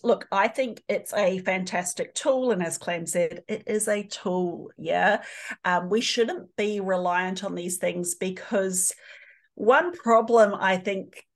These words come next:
with Chat G P T and these other A I tools, and there's a few players in the game at the moment who are all kind of vying for the top spot. Um, you know, we've got, um, Google with Bard, and we've got a few other ones as well. It's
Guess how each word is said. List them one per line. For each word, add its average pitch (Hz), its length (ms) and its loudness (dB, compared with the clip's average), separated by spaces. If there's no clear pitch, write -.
with 220 240 2
Chat 185 300 0
G 190 180 -2
P 185 120 -8
T 233 300 2
and 190 160 2
these 180 240 -2
other 180 320 2
A 170 200 0
I 165 180 0
tools, 202 380 -4
and 190 120 -2
there's 180 160 -2
a 190 60 -2
few 285 240 -6
players 185 400 2
in 185 100 -2
the 170 80 -6
game 170 300 -4
at 175 100 -6
the 175 80 -8
moment 170 360 -4
who 185 80 0
are 175 160 2
all 175 100 2
kind 175 220 -2
of 175 120 -4
vying 175 460 0
for 180 100 -8
the 175 80 -6
top - 420 -4
spot. - 720 -2
Um, 175 300 0
you 185 80 2
know, 180 140 0
we've 185 260 0
got, - 400 0
um, 156 480 -8
Google 190 580 4
with 180 240 0
Bard, 175 600 2
and 170 160 -8
we've 170 140 -6
got 170 140 -4
a 165 40 -4
few 175 220 0
other 170 180 2
ones 165 340 -2
as 160 220 -2
well. 165 420 0
It's - 760 4